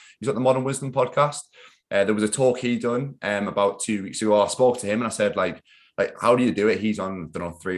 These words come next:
you're, you're on quite a number of podca-, podcasts as well. He's on about three, four hundred pod-, podcast episodes.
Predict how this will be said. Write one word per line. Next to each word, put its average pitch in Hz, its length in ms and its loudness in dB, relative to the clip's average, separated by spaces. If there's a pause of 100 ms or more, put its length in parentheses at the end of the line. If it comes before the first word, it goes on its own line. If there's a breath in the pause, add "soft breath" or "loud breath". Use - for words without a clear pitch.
(100)
you're, 104 160 0
you're 135 160 4
on 120 100 0
quite - 180 -2
a 87 60 -6
number 87 220 -8
of 80 80 -12
podca-, 80 460 -6
podcasts 87 340 -8
as - 60 -20
well. 90 100 0
He's 92 160 -6
on 90 100 -8
about - 160 -8
three, 95 160 -4
four 92 200 -2
hundred 87 240 -6
pod-, 92 160 -6
podcast 98 380 -4
episodes. 117 500 -4